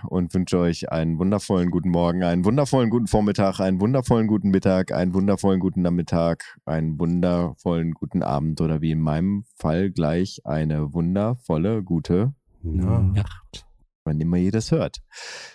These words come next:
Speaker 1: Ja, und was ich, während wir drüber gesprochen haben, ganz interessant fand, war, mh, bei dem Graphen, der nun mal jetzt in zwei Versionen irgendwie auf unserer Liste gelandet ist.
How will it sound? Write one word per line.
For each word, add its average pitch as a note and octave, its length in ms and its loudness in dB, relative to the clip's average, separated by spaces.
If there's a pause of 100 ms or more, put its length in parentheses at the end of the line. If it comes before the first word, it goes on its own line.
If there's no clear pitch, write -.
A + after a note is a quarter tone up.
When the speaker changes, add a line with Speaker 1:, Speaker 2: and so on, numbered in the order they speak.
(360)
Speaker 1:
Ja, F#2 400 4 (260)
und A2 680 2 (460)
was A#2+ 140 2
ich, - 300 -4
während G#2+ 800 0
wir D#3+ 80 4
drüber C#3+ 240 2
gesprochen F3 480 2
haben, F2+ 280 2
ganz F#2 200 2
interessant G2+ 480 0
fand, A2 320 2
war, G2 380 4 (100)
mh, F#2+ 540 2 (220)
bei F#2 260 2
dem F#2+ 140 2
Graphen, F2+ 540 0
der E2+ 160 2
nun G2+ 140 2
mal G#2 140 2
jetzt - 280 0
in G2+ 120 0
zwei A2+ 260 2
Versionen A2 560 4
irgendwie G#2+ 340 2
auf G2+ 160 2
unserer F#2+ 220 4
Liste A2+ 300 2
gelandet E2 420 -2
ist. C3 320 -2